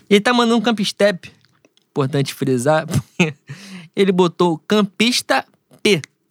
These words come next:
na arroba. Agora ele mudou pra bota pra pocar. Eu achei que fosse um nego-, um estrangeirismo. Eu achei que ele fosse um, um cooptado pelo, pelo nosso querido, ah, ah, Estados Unidos da América do Norte.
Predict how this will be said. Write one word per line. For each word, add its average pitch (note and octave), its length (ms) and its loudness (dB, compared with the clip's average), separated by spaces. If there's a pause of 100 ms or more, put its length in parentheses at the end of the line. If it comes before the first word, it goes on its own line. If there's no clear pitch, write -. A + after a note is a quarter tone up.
(680)
na D#3+ 140 0
arroba. C#3+ 420 -2 (100)
Agora D#3 280 -2
ele F#3 80 -4
mudou F3+ 280 0
pra E3 280 2
bota F#3 400 -2
pra G3+ 180 -2
pocar. G3 540 -4 (1600)
Eu B3+ 140 0
achei E3+ 200 0
que D3 80 -20
fosse D3 180 -2
um C#3 40 -6
nego-, C3 180 -4
um C#3 480 -2
estrangeirismo. D3+ 880 0 (540)
Eu - 80 -12
achei D3 160 -6
que D3+ 80 -8
ele D3+ 100 -2
fosse C#3+ 280 -4
um, C3+ 180 -4
um D3 180 0
cooptado C#3+ 640 2
pelo, C3 560 -4 (440)
pelo C3+ 180 -2
nosso C3+ 260 0
querido, C3 560 0 (160)
ah, B2+ 220 -6
ah, A2+ 300 -6
Estados C3+ 300 -6
Unidos C3+ 140 -8
da C3 60 -6
América C3 300 -4
do C3 100 -8
Norte. E3 400 -2